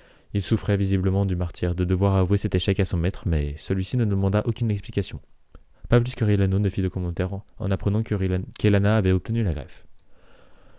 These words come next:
Vous êtes sûr que cette femme, cette Essindra, a dit être un marchand ? » demanda Sayanel lorsqu'ils eurent fini. « Certain, » répondit Elana. « Elle a évoqué le rôle du Rentaï et parlé du pacte des marchands noirs. » «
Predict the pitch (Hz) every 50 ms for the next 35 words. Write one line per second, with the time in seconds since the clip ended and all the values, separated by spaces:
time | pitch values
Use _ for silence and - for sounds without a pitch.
0 | - - - - 104 101 101 95 90 87 87 82 92 92 - - - 120 - -
1 | 95 - 92 - - - 95 101 107 - - - - - - - - - - -
2 | - - - - 101 95 87 95 104 120 - - - - 101 95 95 98 92 -
3 | - 98 98 92 - 131 139 131 - - 92 92 92 92 92 87 - 98 92 92
4 | 90 92 92 95 95 90 87 - - - 92 85 87 87 - 90 95 127 - -
5 | - - - - _ _ _ _ _ - - - - _ _ _ _ _ _ _
6 | _ _ - - - - - 110 - - 92 87 - - 95 85 92 85 85 85
7 | 82 80 76 71 - - - _ - - - - - - - - - 110 107 110
8 | 110 107 101 110 110 - - 127 113 110 98 107 110 104 101 101 98 101 101 95
9 | - 90 90 85 - - - - - 95 - 101 101 113 110 104 95 - 104 -
10 | - 98 95 87 87 82 - - 76 - - - -